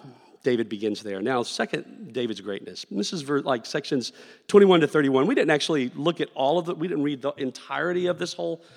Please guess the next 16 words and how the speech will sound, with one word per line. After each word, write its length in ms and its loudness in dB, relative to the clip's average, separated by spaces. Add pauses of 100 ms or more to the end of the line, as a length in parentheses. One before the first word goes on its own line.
(200)
this 140 -4
whole 120 2
section. 560 2 (1040)
Uh, 340 4
but, 420 -2
but, 200 -4
uh, 200 -2
there's 160 -4
some 120 -8
things 180 -4
we 80 -4
need 140 -6
to 60 -8
draw 260 0
out 200 2
here. 280 -8